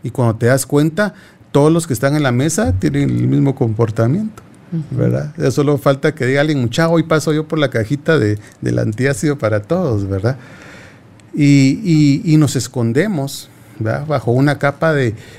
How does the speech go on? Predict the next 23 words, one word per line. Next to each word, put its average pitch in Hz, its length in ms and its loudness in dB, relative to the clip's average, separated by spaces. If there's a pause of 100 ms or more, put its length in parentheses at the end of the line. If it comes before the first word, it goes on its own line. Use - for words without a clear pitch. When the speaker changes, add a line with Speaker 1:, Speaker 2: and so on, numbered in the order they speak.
(120)
Speaker 1:
de, 123 140 -2
"No, 143 200 -2
no, 135 100 -6
yo 127 240 4
sí, 139 720 4
yo 117 140 2
sí 123 100 -2
como 131 300 -4
saludable 131 720 -2
o 113 100 -2
yo 120 120 -2
sí 117 140 -6
hago 127 180 0
ejercicio", 120 580 -2 (440)
pero 107 180 0
por 110 180 -4
el 110 100 0
otro 123 240 -2
lado, 143 380 0 (160)
yo 123 220 -2
mismo 123 460 0 (100)
estoy 117 260 -2
botando, 135 560 -2